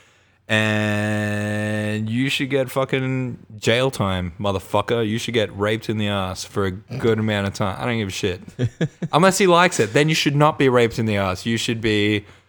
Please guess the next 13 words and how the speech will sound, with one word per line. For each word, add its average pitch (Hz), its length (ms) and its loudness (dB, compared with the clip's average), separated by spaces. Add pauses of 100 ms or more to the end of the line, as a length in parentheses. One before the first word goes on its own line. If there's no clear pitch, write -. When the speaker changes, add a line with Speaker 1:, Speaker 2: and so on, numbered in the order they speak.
(600)
Speaker 1:
put 127 180 2
in 127 60 -2
a 107 60 2
cell 104 400 0
in 90 120 -2
fucking 92 600 -2 (180)
solitary 98 500 -2
confinement. 90 600 -6
I 104 120 -8
don't 95 120 -6
give 87 120 -8
a - 20 -18
fuck. - 200 -14